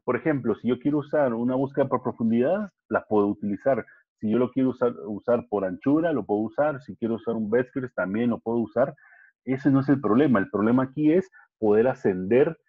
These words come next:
las heurísticas para tomar en cuenta cuál es el mejor.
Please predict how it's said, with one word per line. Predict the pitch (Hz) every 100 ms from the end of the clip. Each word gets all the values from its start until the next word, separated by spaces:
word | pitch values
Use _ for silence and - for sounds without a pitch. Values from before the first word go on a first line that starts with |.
| _ -
las | 101 98 92 -
heurísticas | 98 95 139 139 185 123 -
para | 127 107 98
tomar | 104 113
en | 113
cuenta | 120 120 -
cuál | 107 104
es | 104 98
el | 87
mejor. | 85 110 -